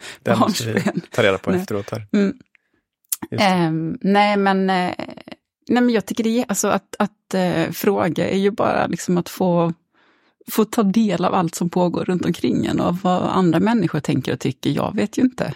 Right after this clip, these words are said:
Speaker 2: allt eller bäst
Speaker 1: Nej, nej.
Speaker 2: överhuvudtaget.
Speaker 1: Nej.
Speaker 2: Ehm, och s-, den som bara går runt och bara pratar själv, ehm, fastnar nog lite i sin,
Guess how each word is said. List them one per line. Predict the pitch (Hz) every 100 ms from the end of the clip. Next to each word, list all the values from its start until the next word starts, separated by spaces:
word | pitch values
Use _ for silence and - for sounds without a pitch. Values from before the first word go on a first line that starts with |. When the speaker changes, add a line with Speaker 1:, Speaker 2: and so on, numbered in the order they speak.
| -
Speaker 2:
allt | - 127 - - - _
eller | - - -
bäst | - 135 151 - - -
Speaker 1:
Nej, |
nej. | 127
Speaker 2:
överhuvudtaget. | 160 156 - - - - - - - -
Speaker 1:
Nej. | 107 110
Speaker 2:
Ehm, | 170 151 - - - - 151 151 _ -
och | 165 151
s-, | - -
den | - 165 170 160
som | 175 160
bara | 156
går | 160
runt | 180 185 175
och | 170
bara | 170 - _ _
pratar | 208 170 - 156
själv, | - - - 175 233 254 _ _ - - _ _
ehm, | 180 170 147 143 165 170 175 170 165
fastnar | 226 - -
nog | 240 202
lite | - -
i | 175
sin, | - - 175 170